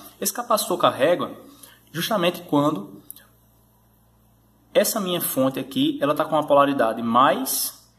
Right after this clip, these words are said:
e menos, tá legal? Que é quando justamente o meu diodo, ele vai conduzir pra poder ter o carregamento do capacitor. Então, meu circuito ficaria assim, ó. O circuito vai ficar dessa forma aqui, em que eu tô considerando essa polaridade aqui,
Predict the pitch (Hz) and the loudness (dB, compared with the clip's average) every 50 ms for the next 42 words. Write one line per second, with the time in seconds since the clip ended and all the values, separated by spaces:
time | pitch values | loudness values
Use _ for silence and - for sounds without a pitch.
0 | _ _ _ _ - - _ _ _ _ 226 247 190 135 117 104 101 101 - - | _ _ _ _ -20 -20 _ _ _ _ -4 0 0 0 0 -2 -6 -8 -8 -10
1 | - - - - _ _ _ - - 123 131 139 147 - 170 170 165 165 165 151 | -10 -10 -12 -18 _ _ _ -8 -2 0 0 0 2 0 -4 -2 -2 -2 -2 -2
2 | 143 208 208 - 240 202 165 175 175 - 202 185 180 175 180 175 139 131 127 - | -4 -6 0 2 2 2 2 0 -2 -2 -2 -2 -2 0 2 0 2 2 2 2
3 | 170 165 165 170 151 131 120 120 127 - 98 - - - - - - - _ - | 2 0 0 0 0 2 2 2 2 0 -4 -8 -12 -18 -20 -20 -20 -20 _ -4
4 | - 175 185 190 175 131 120 123 127 143 147 - - - - - _ _ - 147 | -2 -2 -2 -2 -4 -2 -2 -2 -2 -2 -2 -8 -14 -18 -20 -20 _ _ 0 0
5 | 147 - 180 175 143 131 127 139 - - - - - - _ _ _ _ _ _ | 0 2 0 -2 0 0 -2 -2 -2 -6 -12 -16 -20 -20 _ _ _ _ _ _
6 | _ - 143 143 143 156 151 151 151 143 143 139 139 - - 143 143 156 165 - | _ -2 -2 0 0 0 2 2 2 2 2 0 -2 -2 -2 2 2 2 2 2
7 | - - 117 117 - 156 175 190 190 - 170 156 165 165 - - - 185 175 170 | -2 -6 -6 -6 -4 -4 -2 -2 -4 -4 -6 -8 -10 -8 -8 -2 0 0 0 2
8 | 196 220 - - - 127 110 104 - - - - _ _ _ _ _ _ _ _ | 0 -2 -2 -2 -2 -4 -4 -6 -8 -12 -18 -20 _ _ _ _ _ _ _ _
9 | - - - 202 196 202 196 - 180 180 - - 156 151 156 160 - 175 - - | -8 -6 -6 -6 -6 -6 0 0 0 0 2 0 2 2 2 2 0 -4 -2 0
10 | 160 156 165 170 170 - - 110 101 - - - - _ - - 165 185 185 - | 0 0 0 0 -2 -4 -6 -8 -8 -8 -14 -18 -20 _ -6 -4 -4 -2 -2 -2
11 | 135 123 107 98 98 - - - - - - 139 143 160 - - 147 151 147 127 | -2 -2 -2 -4 -6 -12 -16 -18 -14 -10 -8 -6 -4 -4 -4 -2 2 2 2 2
12 | 120 117 117 131 135 - - - 147 139 131 123 120 120 117 110 110 110 110 110 | 2 2 2 0 0 0 0 2 4 4 4 4 2 0 -2 -2 -2 -4 -6 -2
13 | 117 131 - - - - - | -2 -2 -2 -4 -8 -12 -16